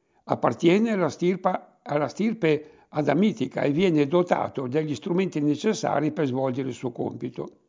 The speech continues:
I prescelti avevano il privilegio di essere messi a parte delle informazioni e del sapere di cui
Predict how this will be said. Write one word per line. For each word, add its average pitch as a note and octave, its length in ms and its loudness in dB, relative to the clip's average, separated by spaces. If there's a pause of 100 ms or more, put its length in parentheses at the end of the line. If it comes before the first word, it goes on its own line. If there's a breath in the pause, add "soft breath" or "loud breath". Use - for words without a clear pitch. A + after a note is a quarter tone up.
(1080)
I F#3+ 140 -2
prescelti F3 640 4
avevano C#3+ 400 4
il C3+ 60 -4
privilegio F3 720 2
di D3 120 0
essere D3+ 380 0
messi D3 640 0 (1000 soft breath)
a - 200 -4
parte F3+ 600 2
delle D3+ 320 2
informazioni D#3+ 1120 0
e B2+ 160 -4
del C#3+ 180 0
sapere C#3 680 0
di E3+ 200 0
cui A#3+ 520 0